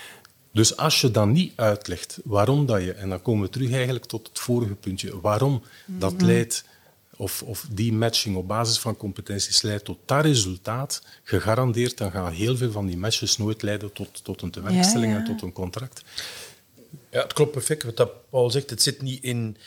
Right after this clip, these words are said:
Speaker 3: in de mensen. En het is niet alleen bij die bedrijfsleiders, het is ook bij mensen zelf. Ik las ergens, ehm, in een, in een studie onlangs,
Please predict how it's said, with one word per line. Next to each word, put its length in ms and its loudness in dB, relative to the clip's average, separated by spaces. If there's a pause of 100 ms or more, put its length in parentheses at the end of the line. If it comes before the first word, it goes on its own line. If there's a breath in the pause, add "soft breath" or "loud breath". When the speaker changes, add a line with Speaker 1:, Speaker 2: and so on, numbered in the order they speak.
(240 loud breath)
Speaker 3:
in 100 -6
de 60 2
mensen. 400 2
En 80 -2
het 100 -8
is 140 2
niet 140 0
alleen 200 2
bij 140 0
die 120 -10
bedrijfsleiders, 680 -4
het 100 -2
is 60 6
ook 60 0
bij 120 4
mensen 360 0
zelf. 400 0
Ik 140 -2
las 400 -2
ergens, 460 -4
ehm, 460 -6
in 220 -8
een, 200 -8
in 120 -8
een 80 -4
studie 340 0
onlangs, 400 0